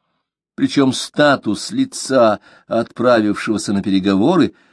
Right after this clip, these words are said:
нарочно понизили. Выдвинутый Дедюлину ультиматум огласила барская барыня Катерина Власова: "Либо женишься на Наташке, либо пеняй на себя и не жди пощады".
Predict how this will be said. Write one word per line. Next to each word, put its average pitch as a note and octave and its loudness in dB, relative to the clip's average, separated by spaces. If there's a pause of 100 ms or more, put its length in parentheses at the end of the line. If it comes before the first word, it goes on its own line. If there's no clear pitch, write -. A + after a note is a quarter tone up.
(100)
нарочно A#2+ 0
понизили. G#2 -2 (1000)
Выдвинутый D#3+ 2
Дедюлину A#2+ 2
ультиматум G#2+ 0 (300)
огласила C3 2
барская A2+ -2
барыня G#2 0 (260)
Катерина A2+ -2
Власова: G#2 -2 (260)
"Либо C3 2
женишься A3 0
на F#3 0
Наташке, C#3 -2 (300)
либо G#3+ 2
пеняй A#2 2
на G#2+ 0
себя G#2+ -2 (200)
и A#2+ 0
не A2 2
жди F#2+ -4
пощады". - -8